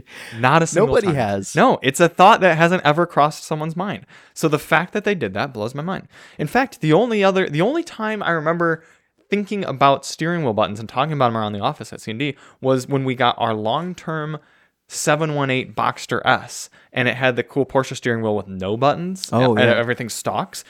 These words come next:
Speaker 1: and we
Speaker 2: Yeah.
Speaker 1: said, "Good. There, there's just, it's just steering wheel."
Speaker 2: Mm-hmm.
Speaker 1: So adding those haptic feedback things were probably the worst thing that Volkswagen's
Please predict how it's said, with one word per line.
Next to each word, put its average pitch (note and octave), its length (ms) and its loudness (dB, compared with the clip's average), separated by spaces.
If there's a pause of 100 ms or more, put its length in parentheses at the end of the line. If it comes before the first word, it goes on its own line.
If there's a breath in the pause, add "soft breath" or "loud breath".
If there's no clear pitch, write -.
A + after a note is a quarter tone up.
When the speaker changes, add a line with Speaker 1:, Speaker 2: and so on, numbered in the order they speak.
(160 loud breath)
Speaker 1:
and C3+ 100 -2
we C3+ 60 2
Speaker 2:
Yeah. - 60 -4
Speaker 1:
said, A2+ 300 -4
"Good. C3 360 0 (400)
There, A2 240 0 (100)
there's G#2+ 300 0
just, - 520 -4
it's G#2+ 220 -8
just - 320 -6
steering A#2+ 420 -6
wheel." - 240 -16
Speaker 2:
Mm-hmm. G#2+ 280 -4
Speaker 1:
So - 220 0
adding F3+ 320 2
those F3 180 -4
haptic C#3+ 320 -4
feedback G2 340 -4
things F#2 220 -14
were G2 100 -10
probably A#2 400 -8
the G2 80 -6
worst F#2 240 -10
thing F#2+ 140 -12
that F2+ 120 -10
Volkswagen's - 480 -14